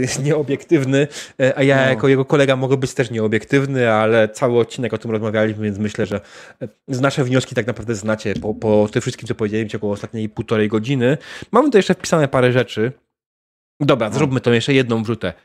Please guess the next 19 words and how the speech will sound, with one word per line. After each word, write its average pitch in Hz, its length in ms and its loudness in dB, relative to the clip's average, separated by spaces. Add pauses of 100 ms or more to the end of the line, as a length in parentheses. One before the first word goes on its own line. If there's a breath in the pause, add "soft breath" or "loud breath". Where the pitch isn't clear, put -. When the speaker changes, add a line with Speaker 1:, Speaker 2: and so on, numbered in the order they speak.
(360 soft breath)
Speaker 1:
Ben 123 580 0
Riggs 147 360 -4
uważa, 110 760 -2
że 120 120 -4
D 113 240 -6
and 104 220 -4
D 92 100 -4
umrze. 87 400 -6 (1600)
Speaker 2:
O. 98 280 -6 (560)
Speaker 1:
I 151 60 0
że 160 120 2
R 147 140 2
P 151 100 0
G 127 180 2
umrą. 98 420 -2 (520)
Przez 107 140 -2
to 98 100 -10
też. 101 280 -8
Speaker 2:
E, 98 540 -12